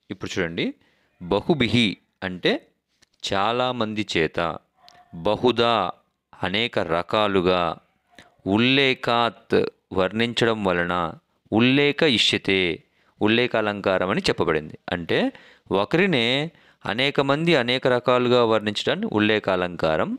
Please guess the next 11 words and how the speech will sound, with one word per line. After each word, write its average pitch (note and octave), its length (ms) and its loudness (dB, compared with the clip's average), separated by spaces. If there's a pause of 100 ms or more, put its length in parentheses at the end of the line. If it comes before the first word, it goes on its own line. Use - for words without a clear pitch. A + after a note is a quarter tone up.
(140)
అంటారు. F2 560 0 (140)
అదండి D#2+ 420 -6 (360)
ఉదాహరణ G#2 400 -2 (100)
చూడండి, F#2+ 360 -4 (340)
"స్త్రీభిః D#3+ 760 0 (260)
కామః, F#2 440 -2 (760)
ప్రియైశ్చంద్రః, A#2+ 1040 2 (640)
కాలః C3 720 0 (360)
శత్రుభిరైక్షిసః" C3 1120 0
అన్నాడండి. E2 520 -2 (300)
అంటే B2+ 360 -4